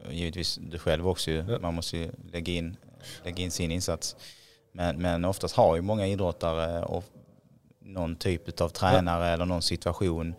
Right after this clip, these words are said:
Speaker 1: som, som förändrar allt egentligen.
Speaker 2: Absolut.
Speaker 1: Eh, och där har vi han att tacka,
Speaker 2: Ja.
Speaker 1: eh, för mycket. Du, eh, jag tänkte jag skulle ta en liten pisspaus bara
Speaker 2: Mm.
Speaker 1: lite snabbt.
Speaker 2: Gör det.
Speaker 1: Eh, jag, den där kaffen har runnit igenom.
Speaker 2: <laughs>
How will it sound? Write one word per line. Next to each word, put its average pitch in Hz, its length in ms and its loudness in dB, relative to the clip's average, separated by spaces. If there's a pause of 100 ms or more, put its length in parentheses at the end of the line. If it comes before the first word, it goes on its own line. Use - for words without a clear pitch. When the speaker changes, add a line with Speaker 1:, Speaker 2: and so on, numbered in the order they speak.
(400)
Speaker 1:
som, 87 340 0
som 85 400 -2 (340)
förändrar 85 340 0
allt 85 200 0
egentligen. 87 400 -2
Speaker 2:
Absolut. 147 420 -2
Speaker 1:
Eh, - 300 -8 (600)
och - 60 -12
där 87 60 0
har 92 120 0
vi 87 60 0
han 90 160 0
att 82 60 -8
tacka, 92 300 -4 (180)
Speaker 2:
Ja. 139 160 4 (220)
Speaker 1:
eh, - 340 -10
för - 80 -12
mycket. - 260 -18 (360)
Du, 131 280 8
eh, 123 220 12
jag 123 200 8
tänkte 131 260 2
jag 110 300 6
skulle 104 180 2
ta 104 140 4
en 90 60 2
liten 92 180 -4
pisspaus - 600 -2
bara - 120 -2
Speaker 2:
Mm. 170 100 2
Speaker 1:
lite - 120 -6
snabbt. - 380 -6
Speaker 2:
Gör 135 120 4
det. 170 100 0 (120)
Speaker 1:
Eh, 50 500 -2
jag, - 500 -4
den 85 240 -4
där 85 120 -2
kaffen 87 420 -2
har 82 60 -6
runnit 85 240 -4
igenom. 87 340 2
Speaker 2:
<laughs> - 60 -16